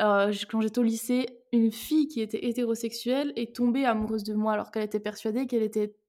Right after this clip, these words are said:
cent pour cent hétérosexuelle. Et moi, j'avais déjà eu des rapports, heu, juste sexuels lesbiens. Et en fait, ça m'a, mmh,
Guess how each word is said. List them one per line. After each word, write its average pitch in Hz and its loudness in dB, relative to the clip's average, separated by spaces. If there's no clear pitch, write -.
cent - -2
pour 208 -10
cent 233 -2
hétérosexuelle. 220 -4
Et 233 0
moi, 233 4
j'avais 254 4
déjà 233 2
eu 294 2
des 247 2
rapports, 220 -2
heu, 208 0
juste 247 -4
sexuels 240 0
lesbiens. 214 -2
Et 220 4
en 208 0
fait, 294 -4
ça 226 0
m'a, 208 2
mmh, 208 -2